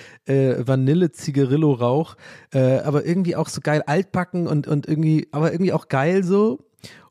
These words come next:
Und, äh, ich passe da halt null rein mit meiner komplett coolen, <laughs> meinen coolen Outfits und meinen, ja, heute waren's Buffalo Boots, dazu später mehr. Ähm,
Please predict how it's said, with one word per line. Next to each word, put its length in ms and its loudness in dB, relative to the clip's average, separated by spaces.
Und, 340 2
äh, 260 4
ich 180 -8
passe 220 -6
da 80 -2
halt 260 -4
null 400 4
rein 340 0
mit 140 0
meiner 240 -2
komplett 540 -6
coolen, 600 2
<laughs> 260 -4
meinen 240 -4
coolen 320 0
Outfits 480 -4
und 80 -2
meinen, 220 0
ja, 340 -2
heute 240 0
waren's 180 0
Buffalo 600 0
Boots, 420 0
dazu 240 -2
später 320 -4
mehr. 240 -4
Ähm, 540 -2